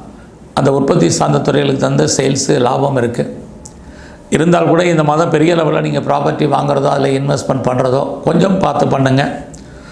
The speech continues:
முதல்லயே சொன்ன மாதிரி, தேவையற்ற விரயங்களை தவிர்ப்பதற்கு ஏதாவது ஒரு இன்வெஸ்ட்மெண்ட் பண்ணலாம்.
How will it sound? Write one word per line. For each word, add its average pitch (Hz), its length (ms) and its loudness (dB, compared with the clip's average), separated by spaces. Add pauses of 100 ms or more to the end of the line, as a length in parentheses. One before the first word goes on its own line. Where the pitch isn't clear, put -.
(260)
முதல்லயே 147 320 2
சொன்ன 160 280 2
மாதிரி, 156 240 4
தேவையற்ற 160 480 2
விரயங்களை 156 480 2
தவிர்ப்பதற்கு 156 800 0
ஏதாவது 165 440 2
ஒரு 156 120 2
இன்வெஸ்ட்மெண்ட் 143 540 0
பண்ணலாம். 135 380 0